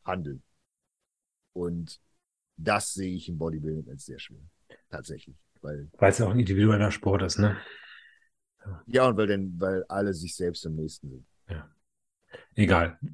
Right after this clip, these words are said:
Speaker 2: Ich geb nicht auf. Ich denk an diese Sache. Mal gucken, wie lange ich durchhalte.
Speaker 1: Ich unterstütze dich. Ich unterstütze
Speaker 2: Danke.
Speaker 1: dich dabei und, und, äh,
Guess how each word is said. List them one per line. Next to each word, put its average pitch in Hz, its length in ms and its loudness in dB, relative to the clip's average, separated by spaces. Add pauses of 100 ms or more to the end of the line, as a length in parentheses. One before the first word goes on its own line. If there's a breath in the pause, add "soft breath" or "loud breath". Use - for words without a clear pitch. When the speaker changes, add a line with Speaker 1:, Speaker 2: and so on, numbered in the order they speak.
Speaker 2:
Ich - 340 8
geb 110 260 6
nicht 104 160 10
auf. 110 220 10
Ich - 240 -2
denk 104 220 6
an 101 80 6
diese 92 260 4
Sache. 98 260 4
Mal 92 120 4
gucken, 101 260 4
wie 95 60 8
lange 92 420 4 (180)
ich - 120 2
durchhalte. 117 420 8
Speaker 1:
Ich 101 60 8
unterstütze 131 320 4
dich. - 120 -18 (120)
Ich 123 180 -2
unterstütze 131 360 4
Speaker 2:
Danke. 95 120 4
Speaker 1:
dich 85 100 0
dabei 120 420 4
und, 110 340 -6
und, 104 400 -6
äh, 95 280 -2